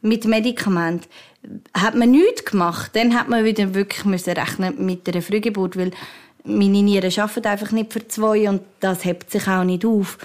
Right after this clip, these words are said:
Aber, ähm, ich habe einfach von Anfang an müssen Medikamente nehmen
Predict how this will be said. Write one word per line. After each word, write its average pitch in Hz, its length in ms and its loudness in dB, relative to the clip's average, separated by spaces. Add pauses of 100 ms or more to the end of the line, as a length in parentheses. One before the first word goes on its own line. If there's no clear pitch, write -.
(400)
Aber, 196 420 0
ähm, 185 460 2 (100)
ich 196 160 -2
habe 202 140 4
einfach 190 220 -2
von 185 140 0
Anfang 180 280 0
an 175 100 0
müssen 175 220 -2
Medikamente 214 680 0
nehmen 269 220 2